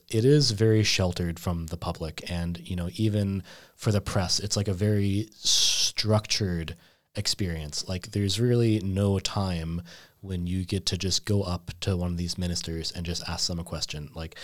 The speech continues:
there are, you, you know, like, like, there's a press box, like, the press are just kind of watching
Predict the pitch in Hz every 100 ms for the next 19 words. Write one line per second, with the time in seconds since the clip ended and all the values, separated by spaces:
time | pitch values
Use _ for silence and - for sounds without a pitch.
0 | - - - 95 87 90 85 82 82 82
1 | - - _ _ _ _ _ 101 101 -
2 | 95 87 85 90 85 90 92 - 131 -
3 | 127 113 110 - - 95 110 - 107 -
4 | 101 92 92 - 92 87 92 95 - 104
5 | 90 90